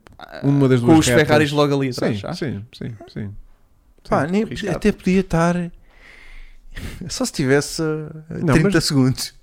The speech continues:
Speaker 2: Dá, dá para fazer.
Speaker 3: Se não
Speaker 2: Mas pronto, hum, que mais que a gente tem que falar aqui? Temos que falar então de, ah,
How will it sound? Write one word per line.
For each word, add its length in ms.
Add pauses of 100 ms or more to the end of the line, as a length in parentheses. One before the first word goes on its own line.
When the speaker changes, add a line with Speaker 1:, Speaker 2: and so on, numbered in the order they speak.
(140)
Speaker 2:
Dá, 180 (140)
dá 160
para 140
fazer. 380
Speaker 3:
Se 220
não 220
Speaker 2:
Mas 140
pronto, 400 (460)
hum, 580 (120)
que 80
mais 220
que 80
a 40
gente 120
tem 140
que 60
falar 260
aqui? 260
Temos 240
que 80
falar 480
então 520
de, 1160 (100)
ah, 220